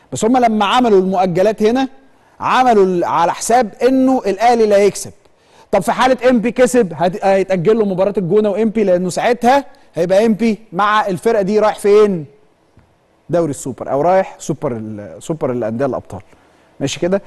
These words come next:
عشان بس يبقى انا ايه شرحت لك ال-، ال-، الجزئيه دي كلها على بعضها فيما يتعلق بقى بالانديه. طيب الملاعب بقى شكلها عامل ازاي؟ كل نادي هقول لك الملعب،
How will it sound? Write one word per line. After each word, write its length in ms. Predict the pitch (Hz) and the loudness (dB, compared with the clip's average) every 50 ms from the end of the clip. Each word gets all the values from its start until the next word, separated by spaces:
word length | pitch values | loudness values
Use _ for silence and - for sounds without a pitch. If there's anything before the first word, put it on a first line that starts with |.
| - - | -12 -10
عشان 160 | - 156 147 | -6 -4 -2
بس 180 | 156 175 - - | -2 -2 -2 -2
يبقى 140 | 170 175 180 | -2 -2 -2
انا 100 | 175 175 | -2 -2
ايه 220 | 170 180 190 175 - - - - | -2 -2 -4 -4 -6 -12 -16 -8
شرحت 300 | - 151 139 117 - 185 | -4 -4 -2 -2 -2 -2
لك 200 | 185 180 - 160 | -2 -2 -2 -2
ال-، 260 | 143 135 135 131 131 | -2 -2 -2 -2 -2
ال-، 260 | 127 123 131 131 131 - - | -2 -2 -2 -2 -4 -4 -4
الجزئيه 460 | 131 135 135 131 139 131 147 156 160 | -4 -4 -2 -2 -2 0 0 0 0
دي 160 | 151 139 160 139 | 0 -2 -4 -4
كلها 240 | - 147 139 143 | -4 -2 -2 -2
على 180 | 143 131 117 110 | -2 -2 -2 -2
بعضها 380 | 110 107 117 143 156 156 156 147 - - _ _ _ _ _ _ _ _ _ _ _ _ _ _ _ - | -2 -2 0 0 0 -2 -2 -4 -8 -16 _ _ _ _ _ _ _ _ _ _ _ _ _ _ _ -8
فيما 280 | - 180 185 170 143 123 - - - - | -4 -2 -2 -2 -4 -6 -10 -14 -8 -4
يتعلق 460 | 151 160 151 - 120 127 160 160 156 | -4 -2 -2 0 -2 -2 0 -2 -2
بقى 240 | 127 131 151 160 151 | -2 -2 -2 -2 0
بالانديه. 520 | 127 143 151 139 120 92 95 98 95 - - - | 0 -2 -2 -2 -4 -6 -8 -10 -12 -12 -8 -4
طيب 180 | 175 165 - 147 | -4 -4 -2 -2
الملاعب 380 | 170 180 190 214 233 226 202 | -2 0 2 2 2 2 2
بقى 140 | 185 233 214 | 2 2 2
شكلها 220 | - - 208 214 | 0 -2 -2 0
عامل 240 | 202 190 196 208 208 | 0 0 -2 -2 -2
ازاي؟ 380 | 185 156 139 165 196 202 190 151 135 - - - - _ _ _ _ _ _ _ _ _ - _ _ _ _ - | -2 -2 0 2 2 2 2 0 -6 -14 -20 -20 -20 _ _ _ _ _ _ _ _ _ -20 _ _ _ _ -2
كل 420 | - 208 233 233 220 208 202 180 - - | 0 2 2 2 2 2 0 -2 -2 -4
نادي 340 | 160 165 180 247 269 233 - | -4 -2 0 0 0 0 -2
هقول 240 | - 185 196 220 226 | 0 0 0 2 0
لك 140 | 214 - 185 | -2 -2 -2
الملعب، 460 | 175 185 196 208 170 180 151 120 | -2 0 0 0 0 -2 -2 -4